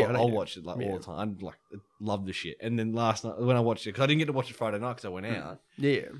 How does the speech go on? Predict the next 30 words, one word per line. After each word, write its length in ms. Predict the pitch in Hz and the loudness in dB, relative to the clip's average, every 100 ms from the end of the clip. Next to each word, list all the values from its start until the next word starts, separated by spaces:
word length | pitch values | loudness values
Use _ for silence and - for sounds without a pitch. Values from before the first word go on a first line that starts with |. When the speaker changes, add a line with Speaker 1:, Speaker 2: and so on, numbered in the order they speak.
| - - | -18 -10
Speaker 1:
I 40 | |
had 60 | 113 | -6
to 60 | |
watch 140 | 113 101 | -4 -6
it 80 | - | -4
last 300 | 98 110 120 | -2 -2 -2
night, 140 | 85 | -6
and 100 | 87 | -4
I 20 | |
was 80 | 95 | 0
so 380 | - - 123 104 | 2 4 4 4
tired, 480 | 101 104 98 92 90 | 2 0 2 0 -2
and 60 | 87 | -4
I 40 | |
was 120 | 82 | -6
like, 140 | 87 - | -8 -10
"Fuck, 220 | 92 - | -10 -8
I 80 | 95 | -8
just 220 | 98 - | -6 -6
need 180 | 101 92 | -4 -4
to 100 | 92 | -4
watch 280 | 85 76 - | -6 -6 -10
this." 180 | 76 78 | -14 -16
Like, 100 | 71 | -12
I've 100 | 92 98 | -8 -4
been 140 | 104 | -2
avoiding 400 | 98 98 98 98 | -2 0 0 -2
all 180 | 95 104 | -2 -4
social 300 | 110 101 95 | -4 -4 -4
media. 360 | 92 87 87 | -4 -2 -4